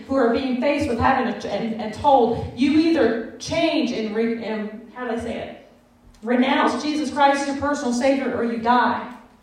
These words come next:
That renouncing Jesus Christ as your personal Savior is the same thing as repenting of your relationship with Him. Amen? So they will not.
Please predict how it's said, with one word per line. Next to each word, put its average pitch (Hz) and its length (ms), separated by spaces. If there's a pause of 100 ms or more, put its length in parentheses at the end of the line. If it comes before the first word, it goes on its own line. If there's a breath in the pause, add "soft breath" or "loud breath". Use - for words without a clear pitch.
(200 soft breath)
That 226 280
renouncing 294 500
Jesus 294 360
Christ 302 280
as - 100
your 254 100
personal 269 340
Savior 254 320
is 233 160
the 226 80
same 262 300
thing 254 160
as 233 80
repenting 240 580
of 185 80
your 220 120
relationship 202 540
with - 140
Him. - 200 (2000)
Amen? 226 580
So 269 160
they 226 200
will 226 160
not. 226 440